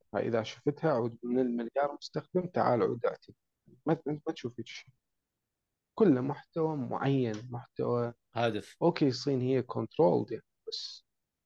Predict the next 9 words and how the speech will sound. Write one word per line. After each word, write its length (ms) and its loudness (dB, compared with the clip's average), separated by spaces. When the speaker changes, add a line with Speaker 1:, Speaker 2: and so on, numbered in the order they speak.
Speaker 1:
خ-، 140 -10
ما 260 0
دام 280 4
إذا 200 2
هم 200 2
مسوين 420 4
تطبيق، 340 2
ويش 200 4
يسوون؟ 360 -10